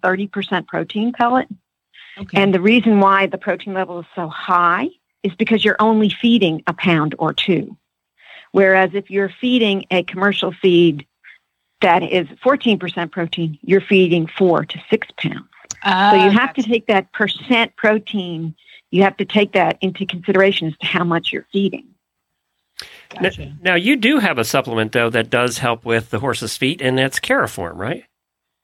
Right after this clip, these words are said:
Speaker 1: We do. And so once you have your base, if you know you're hitting all your bases with your, with your, uh, all your requirements with your base feeding program, and you still have a horse that doesn't have good feet,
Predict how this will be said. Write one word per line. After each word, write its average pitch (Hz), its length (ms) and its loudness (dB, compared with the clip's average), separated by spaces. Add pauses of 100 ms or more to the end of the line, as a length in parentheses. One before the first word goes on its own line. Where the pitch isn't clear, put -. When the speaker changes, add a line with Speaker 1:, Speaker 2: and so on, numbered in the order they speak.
(300)
Speaker 1:
We 240 120 4
do. 240 480 2
And 214 220 0
so 233 280 2 (540)
once 494 200 -4
you 330 180 2
have 240 300 0
your 185 220 -2 (180)
base, 185 280 -2 (300)
if 196 160 -6
you 269 180 2
know 262 200 4
you're 180 220 2
hitting 196 300 -2
all 185 160 2
your 214 160 0
bases 160 500 -4 (680)
with 190 240 4
your, 185 400 4
with 185 180 -2
your, 165 480 -2 (220)
uh, 160 260 0 (140)
all 208 160 6
your 233 120 2
requirements 180 540 -2
with 170 140 -8
your 160 120 -4
base 165 300 0
feeding 185 240 2
program, 156 460 0
and 151 100 0
you 156 80 -2
still 190 240 2
have 190 220 0 (100)
a 185 80 -8
horse 185 240 -2
that - 100 -14
doesn't 185 260 -2
have 175 180 -6
good 175 260 -2
feet, 180 220 0